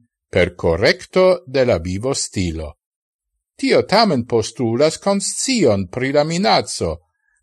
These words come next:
kaj la deziron eviti tropezon kaj graskorpecon.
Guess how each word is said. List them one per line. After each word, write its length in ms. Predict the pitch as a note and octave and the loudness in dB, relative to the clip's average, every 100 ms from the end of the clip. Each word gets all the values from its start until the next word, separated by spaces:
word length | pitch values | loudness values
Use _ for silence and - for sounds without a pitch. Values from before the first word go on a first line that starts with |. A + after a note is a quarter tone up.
| - | 0
kaj 160 | A2+ G2 | 4 4
la 120 | F2+ | 2
deziron 800 | F2+ D#2 D2+ A#2 E3 F#3 G3 F#3+ - | -2 -4 -4 0 2 2 2 0 -4
eviti 680 | C3+ D#3 B3 B3 G2 E2+ | -4 -2 -2 -2 -6 -8
tropezon 920 | - A2 F2+ - A#2+ A2+ G#2+ G2+ F#2 | -8 -4 -4 0 4 4 4 0 -2
kaj 240 | F#2 G#2 F2+ | -4 -4 -2
graskorpecon. 1160 | F#2+ G#2+ G2 - G#2+ F#2+ A2+ F#2+ - G2+ F2 | -2 -2 -2 -6 -8 -6 -4 -4 -6 -8 -8